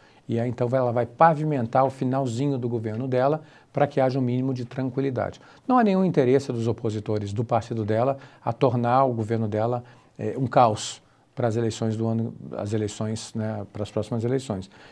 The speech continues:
Então, eu acredito que isso vai acontecer. Teria sido mais grave, na minha opo-, minha opinião,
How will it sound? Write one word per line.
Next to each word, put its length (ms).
Então, 200
eu 60
acredito 260
que 80
isso 160
vai 160
acontecer. 520
Teria 220
sido 240
mais 300
grave, 340
na 80
minha 140
opo-, 260
minha 160
opinião, 460